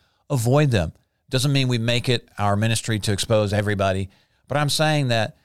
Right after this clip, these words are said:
there is a, a place of making sure you and I are not drifting off. We're examining, why am I being drawn over here?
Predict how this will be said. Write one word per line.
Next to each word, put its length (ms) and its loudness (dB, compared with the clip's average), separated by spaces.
there 240 0
is 400 2
a, 220 -2
a 180 2
place 840 2
of 540 0
making 380 0
sure 220 0
you 160 0
and 100 0
I 100 0
are 80 0
not 240 -4
drifting 640 -2
off. 400 0
We're 200 -2
examining, 760 -2
why 420 0
am 180 0
I 120 0
being 300 0
drawn 300 0
over 180 -2
here? 220 -10